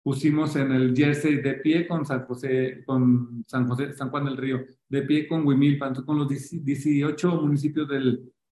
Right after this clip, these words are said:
del estado. Se fueron, entonces se fueron construyendo historias importantes en todo el, en todo el estado,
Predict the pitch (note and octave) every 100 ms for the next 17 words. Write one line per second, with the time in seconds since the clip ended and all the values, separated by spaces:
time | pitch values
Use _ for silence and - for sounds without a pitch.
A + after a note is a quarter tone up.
0 | _ - B2+ C3 C3 B2+ C#3 D3 E3 B3
1 | - _ _ _ - D3+ D#3 D#3+ E3 E3+
2 | E3+ E3 E3 F3 - F#3 D#3+ D3+ D#3+ E3+
3 | D#3+ - E3 D#3 D3+ D3+ C#3+ D3 C#3+ D#3
4 | D3 D3+ - _ _ _ C3 C3 C3 D#3
5 | D3+ D#3 C#3 C3 B2+ C3 C3+ C#3+ C#3+ D3
6 | C#3+ C#3 - D3+ C3+ C#3+ -